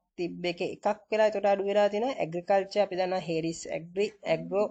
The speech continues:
ඒගොල්ලන්ගේ ආම් එකක් තියෙනවා. ඒ ටිකේ, අ, ඒකත් අටක් තිබ්බ එක හතක් වෙලා අඩු වෙලා ප්ලාන්ටේෂන් එහෙමමයි තියෙන ලොකු වෙනසක් නෑ. ප්ලාන්ටේෂන් වැඩි වෙලා තියෙනවා. ඇත්තටම ප්ලාන්ටේෂන් වැඩිලා හතයි දශම, කියන්නේ හතයි තුනක් වගේ තිබ්බ එක, අ, හතයි නවයක්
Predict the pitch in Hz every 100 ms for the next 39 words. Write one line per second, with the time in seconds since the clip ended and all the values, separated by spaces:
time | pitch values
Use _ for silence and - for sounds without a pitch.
0 | - 170 175 175 170 147 156 165 170 165
1 | - 180 175 165 165 175 175 180 _ _
2 | _ 165 156 147 139 165 160 180 - _
3 | - 143 175 170 - 190 185 180 143 165
4 | 170 160 180 185 175 156 156 170 214 -
5 | 175 165 175 180 180 196 190 156 175 185
6 | 180 180 180 190 185 165 170 165 160 185
7 | 208 190 185 226 294 190 214 160 135 127
8 | - - 139 143 156 170 139 131 175 190
9 | 151 143 151 151 151 151 - _ _ _
10 | 151 139 143 - 151 160 165 156 151 -
11 | 151 151 151 - 151 147 202 277 - 165
12 | 151 147 147 156 175 143 147 165